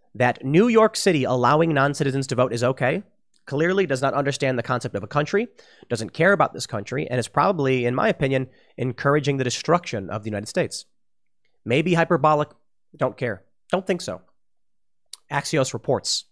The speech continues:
More than eight hundred thousand non-citizens can vote in local elections after New York City Mayor Eric Adams allowed legislation take effect on Sunday. Adams initially expressed concern of, over the legislation, which the city council approved a month ago.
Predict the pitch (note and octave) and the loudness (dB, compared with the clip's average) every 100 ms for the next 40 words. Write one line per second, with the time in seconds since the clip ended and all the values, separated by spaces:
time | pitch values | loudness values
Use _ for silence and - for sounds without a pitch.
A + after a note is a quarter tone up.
0 | _ _ _ - - - - _ _ _ | _ _ _ -20 -20 -20 -20 _ _ _
1 | _ D3 E3+ D#3+ E3 E3 F#3+ - - F3+ | _ 4 4 4 2 2 0 0 0 2
2 | F3+ D#3 D3+ - D3 D#3+ B2+ G#2 F#2+ A#2+ | 2 2 -2 2 4 4 0 -4 0 2
3 | E3 G3 F#3 C#3 A#2 G2 - C3 F#2 C3+ | 4 2 0 0 -4 -6 -6 -6 2 2
4 | F#3 - B2+ B2 F#3 G#3 C#3+ A#2+ - A#2+ | 2 -2 0 4 4 4 2 0 0 -2
5 | B2 C#3 A#2+ D#3 F#3 F#3+ - E3 D#3 C#3+ | 0 0 0 4 4 2 0 0 2 2
6 | D3 C3 B2 - - E3 F#3+ E3 D3+ G2+ | 2 0 -4 -10 -2 0 2 0 0 -2
7 | - - _ _ _ B2 A#2 C#3 G3 D#3 | -10 -14 _ _ _ -4 4 4 6 4
8 | F3+ - D3 D3 C#3+ C3 - D#3 D3+ - | 2 2 2 2 0 -2 -4 -2 -2 0
9 | A#2+ - - _ _ B2 - C3+ G2+ F2 | 0 0 -16 _ _ -6 -2 -2 -2 -8
10 | _ _ _ _ _ _ _ D3+ G3 G3 | _ _ _ _ _ _ _ 4 4 4
11 | G#3 F#3 F#3+ G3 - E3+ - - D#3 - | 2 4 4 2 2 2 2 -2 0 4
12 | G3+ G3 C#3+ - D#3 C3+ B2 A#2+ E3+ F#3+ | 4 4 0 0 2 4 2 0 0 2
13 | - G#2 - _ _ _ D#3+ - D3+ - | 0 -6 -12 _ _ _ 0 2 -2 2
14 | G3 G#3 A3+ E3+ D#3+ - D#3 - D3 A#2+ | 2 2 0 0 0 2 0 2 0 2
15 | C3 F3 - B2+ F2 | 2 2 0 -4 -6